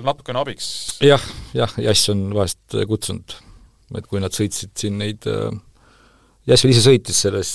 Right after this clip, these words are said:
Speaker 2: äh, Hiina Mansas, äh, Champion System. Mart oli ka siis veel see. Et siis ma olin nagu, tegin D S-i vahepeal.
Speaker 1: Kui nad siin Eesti võistlustel
Speaker 2: Jah,
Speaker 1: ja,
Speaker 2: kui nad
Speaker 1: ja
Speaker 2: Eesti
Speaker 1: Balti tuurid või
Speaker 2: võistlustel,
Speaker 1: mis iganes
Speaker 2: jah,
Speaker 1: olid, eks,
Speaker 2: ja,
Speaker 1: jah?
Speaker 2: ja Lätis oli midagi, Riia G P.
Speaker 1: Kuidas sa nendele aegadele,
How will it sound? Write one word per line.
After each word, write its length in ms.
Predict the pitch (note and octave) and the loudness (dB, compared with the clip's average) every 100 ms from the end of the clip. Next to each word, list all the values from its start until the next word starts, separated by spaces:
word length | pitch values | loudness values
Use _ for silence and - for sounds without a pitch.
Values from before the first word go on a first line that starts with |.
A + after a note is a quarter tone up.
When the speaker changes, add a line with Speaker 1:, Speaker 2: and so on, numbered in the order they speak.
| - | -6
Speaker 2:
äh, 300 | G#2 G#2 G#2+ - - - - - A2+ | -6 -6 -6 -8 -12 -12 -12 -10 0
Hiina 240 | A2 B2 G2+ | 4 4 4
Mansas, 380 | G#2+ G2 G2 - | 2 -2 -6 -8
äh, 120 | A2 | -10
Champion 340 | G2+ G#2 G2 G2+ | -6 -6 -4 -8
System. 420 | G#2+ - A2 G2 - | -10 -12 -14 -14 -18
Mart 360 | - C3+ A#2+ G#2 | -2 -2 0 -2
oli 100 | G#2 | -2
ka 140 | G#2 F2 | -4 -6
siis 180 | F#2 F2+ | -10 -12
veel 160 | F#2 | -14
see. 140 | G2+ G2 G2 _ _ _ _ _ _ _ _ | -12 -14 -18 _ _ _ _ _ _ _ _
Et 100 | G#2 | -14
siis 160 | - G2+ | -8 -4
ma 140 | G2+ | -2
olin 160 | G2 G2+ | 0 -2
nagu, 160 | G2 G2 | -4 -4
tegin 240 | G#2 G2+ | -2 0
D 160 | G#2 G#2 | 4 4
S-i 240 | - F#2+ | 2 -4
vahepeal. 320 | F#2 F#2 F#2+ - - _ _ _ _ | -6 -8 -14 -20 -20 _ _ _ _
Speaker 1:
Kui 140 | A#2 | -8
nad 80 | A2+ | -6
siin 100 | B2 | -4
Eesti 220 | C3 B2+ | -6 -6
võistlustel 420 | A#2 A2+ - A#2+ | -10 -10 -10 0
Speaker 2:
Jah, 140 | A#2+ B2 | 4 4
Speaker 1:
ja, 40 | |
Speaker 2:
kui 80 | C#3 | 6
nad 80 | C3+ | 6
Speaker 1:
ja 60 | C#3 | 6
Speaker 2:
Eesti 160 | C#3 B2 | 6 6
Speaker 1:
Balti 60 | |
tuurid 0 | |
või 100 | A#2 | 4
Speaker 2:
võistlustel, 360 | A#2 A2+ G#2+ A2 | 4 2 2 2
Speaker 1:
mis 120 | G#2+ B2 | 2 -2
iganes 240 | A#2 A#2+ | 0 2
Speaker 2:
jah, 140 | A#2+ A2+ | 4 4
Speaker 1:
olid, 120 | G#2 | 0
eks, 60 | G#2 | 0
Speaker 2:
ja, 40 | G#2+ | 0
Speaker 1:
jah? 60 | G#2+ | -2
Speaker 2:
ja 60 | G#2+ | -2
Lätis 360 | G#2 - F#2+ F#2 | -2 -4 -8 -8
oli 140 | F#2+ F#2 F#2+ G2 | -8 -10 -12 -12
midagi, 400 | F#2 F#2+ F#2 F2+ G2 F2+ | -12 -10 -10 -10 -14 -8
Riia 180 | G2+ F#2 | -4 -4
G 80 | F#2+ | -6
P. 240 | F2 G#2+ G2 F2 _ _ _ | -8 -10 -10 -14 _ _ _
Speaker 1:
Kuidas 220 | - A3 - | -4 -2 -2
sa 80 | |
nendele 180 | D#3 D#3 F#3+ | -2 0 2
aegadele, 360 | C#3+ B2 A#2+ | 0 -2 0